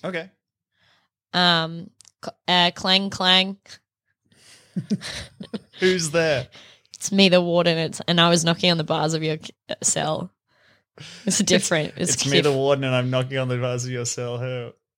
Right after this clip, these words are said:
Speaker 2: Um, uh, shut up, and then I hit you with the, with the baton that I carry
Speaker 1: Oh,
Speaker 2: around.
Speaker 1: no.
Speaker 2: You, you know, hurt your fingers 'cause they were on the outside of the thing as well.
Speaker 1: Ow.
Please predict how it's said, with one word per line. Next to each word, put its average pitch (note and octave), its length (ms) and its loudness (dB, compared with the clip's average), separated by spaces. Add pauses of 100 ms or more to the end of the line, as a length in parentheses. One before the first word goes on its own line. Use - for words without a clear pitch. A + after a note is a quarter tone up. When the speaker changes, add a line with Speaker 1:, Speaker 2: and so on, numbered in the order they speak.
Speaker 2:
Um, F3+ 580 4 (580)
uh, D#3+ 420 4 (320)
shut A3+ 240 6
up, G3 140 4
and G3 120 0
then F#3 100 4
I F3+ 100 2
hit - 280 0
you F#3 180 2
with E3 160 -4
the, E3+ 100 0
with D#3+ 240 -6
the E3 80 -6
baton D#3+ 500 0
that D3+ 100 -4
I E2 100 -4
carry D3 340 -2
Speaker 1:
Oh, C#3+ 60 -2
Speaker 2:
around. A#2+ 380 -4
Speaker 1:
no. A2+ 160 -6 (480)
Speaker 2:
You, F#3 140 6
you E3 260 2
know, E3+ 120 4
hurt F3 260 4
your D#3 120 -2
fingers D3 480 -2
'cause D#3+ 160 -6
they D3 80 -4
were D#3 120 -4
on D#3 80 -4
the D3 120 -6
outside D2 340 -6
of C#2+ 80 -6
the - 80 -6
thing - 280 -12
as - 120 -14
well. B2 240 0
Speaker 1:
Ow. B2 320 -10